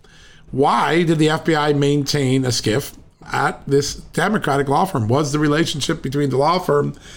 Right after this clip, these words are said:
and the F B I more complicated, more close than we know? That's a question Jim Jordan and Matt Gaetz have raised, and we're gonna delve into that tomorrow on the podcast.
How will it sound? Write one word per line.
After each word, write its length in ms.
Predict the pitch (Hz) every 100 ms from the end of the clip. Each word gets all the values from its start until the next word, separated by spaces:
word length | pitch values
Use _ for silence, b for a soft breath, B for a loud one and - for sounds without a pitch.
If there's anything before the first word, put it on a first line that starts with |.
| B B -
and 260 | 165 190 180
the 80 |
F 160 | 160 -
B 100 | 165
I 200 | 147 147
more 260 | 135 147 151
complicated, 640 | 151 160 160 - 160 156
more 200 | 127 123
close 580 | 123 - 180 196 160 -
than 220 | 156 135
we 140 | 127 131
know? 520 | 143 185 165 156 143 B B
That's 220 | - 143
a 40 | 143
question 340 | 147 135 135
Jim 200 | 123 127
Jordan 300 | 120 123 120
and 80 | 113
Matt 200 | 110 120
Gaetz 380 | 117 113 110 -
have 180 | 117 110
raised, 320 | 104 104 -
and 120 | 101
we're 80 | 110
gonna 220 | 117 107
delve 440 | 123 127 131 127
into 180 | 120 117
that 180 | 110 107
tomorrow 360 | 120 120 120 107
on 100 | 104
the 60 |
podcast. 580 | 107 139 143 120 - -